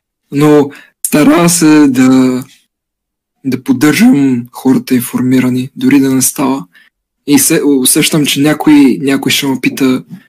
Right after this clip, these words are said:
кога ще дойде книгата за Боба Фет, а тя е книга. Но не се, нали, не мисля, че е сериал.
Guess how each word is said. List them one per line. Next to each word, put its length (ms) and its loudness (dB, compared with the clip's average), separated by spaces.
кога 240 -2
ще 140 -2
дойде 280 2
книгата 400 0
за 120 0
Боба 180 2
Фет, 260 -4
а 80 -18
тя 160 -6
е 60 -6
книга. 380 -6
Но 60 -4
не 160 0
се, 280 -4
нали, 240 -8
не 60 -6
мисля, 180 -2
че 100 -4
е 40 -4
сериал. 400 -6